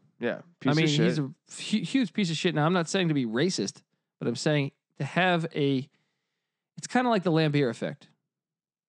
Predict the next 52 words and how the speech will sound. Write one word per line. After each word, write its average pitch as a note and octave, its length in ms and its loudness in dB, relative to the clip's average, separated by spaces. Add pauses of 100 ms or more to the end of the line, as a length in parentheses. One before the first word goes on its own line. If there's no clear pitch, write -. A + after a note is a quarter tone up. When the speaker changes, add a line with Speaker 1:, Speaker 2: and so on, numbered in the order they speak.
(920)
Speaker 2:
You D#3+ 80 2
know E3 80 4
what E3+ 60 2
I E3 40 2
mean? E3+ 220 2
Like, A#2 280 -2 (160)
on E3+ 180 2
your F#3+ 120 2
team, D3+ 340 -2
I'm C3+ 80 0
not C#3 160 0
saying, - 200 -4
well, B2 300 -2
with C#3 260 -4
Co-, - 160 -4
Incognito, D#3+ 440 0
it's C3+ 80 -4
maybe C3 100 2
a B2+ 60 2
little C3 120 0
different C3+ 280 -2
'cause A#2 80 -6
he G#2+ 40 -2
was G#2 120 -6
racist. A#2+ 400 -6 (100)
Speaker 1:
Right. G2+ 240 -2 (260)
<laughs> - 200 -4
Speaker 2:
But E3+ 100 2
I'm D#3 80 2
saying, E3+ 300 2
like, C#3+ 240 0
to - 80 4
Speaker 1:
Not C3 80 2
too D#3+ 60 4
Speaker 2:
have F#3+ 180 6
Speaker 1:
much. - 80 0
Speaker 2:
that, E3+ 380 0
to F3 80 2
have F3+ 300 4
that, D#3+ 220 2 (560)
that C3+ 180 2
guy C#3+ 220 2
that's B2 280 -2 (200)
down C#3 260 0
to B2 60 -2
do, B2+ 180 -4
get C3 160 -4
the A#2 60 -6
dirt, G#2+ 380 -4
Charles C3 420 0
Oakley. B2+ 440 -2 (180)
Speaker 1:
Yeah. F2+ 220 -4